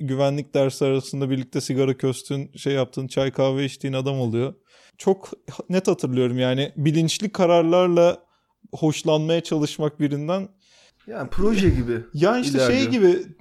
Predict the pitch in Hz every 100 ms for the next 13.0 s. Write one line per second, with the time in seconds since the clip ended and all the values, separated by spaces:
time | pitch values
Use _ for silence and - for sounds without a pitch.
0 | - 180 _ 202 165 185 196 247 220 220
1 | 220 208 208 214 226 226 233 - 190 151
2 | 131 - 143 135 139 147 - - _ -
3 | 143 139 196 190 185 196 175 190 220 -
4 | _ _ - 156 165 - 190 220 175 151
5 | - 127 120 - _ _ - 156 160 170
6 | 175 196 - - 160 165 170 185 - 165
7 | 196 190 233 170 131 127 127 139 - 135
8 | 135 135 120 143 139 127 - 170 214 -
9 | 165 202 233 - _ _ _ 165 175 147
10 | - 190 196 180 - - 185 139 139 156
11 | 180 - 185 - 220 202 147 - _ _
12 | _ _ 165 170 175 165 170 - 185 185